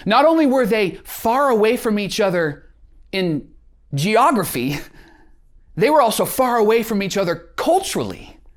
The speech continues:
They had nothing to do with each other. They didn't know each other well. They were very different from each other, and yet they considered one another and decided to love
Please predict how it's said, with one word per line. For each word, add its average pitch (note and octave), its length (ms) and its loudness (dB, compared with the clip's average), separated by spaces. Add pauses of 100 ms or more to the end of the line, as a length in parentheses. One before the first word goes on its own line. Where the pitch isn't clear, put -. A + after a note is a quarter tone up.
(960)
They A#3+ 80 0
had C#4+ 100 0
nothing D4 320 2
to C#4 60 2
do C4+ 160 0
with E4+ 120 0
each F3+ 180 -4
other. C3+ 180 -4
They F#3+ 180 -2
didn't D4 320 -4 (240)
know C4 260 2
each F4 180 -2
other D#3+ 180 0
well. C3+ 220 0
They G3+ 180 -2
were C4 340 -2
very C#4 400 0
different D4+ 460 -2
from G3 180 -2
each E3+ 140 -4
other, E3 160 -2
and F#3+ 280 -2
yet B3 280 0
they A#3+ 100 4
considered B3 640 -2
one D4 140 2
another D4 400 0
and G3 180 -2
decided G#3+ 560 -2 (340)
to F3 100 -4
love D#3 500 0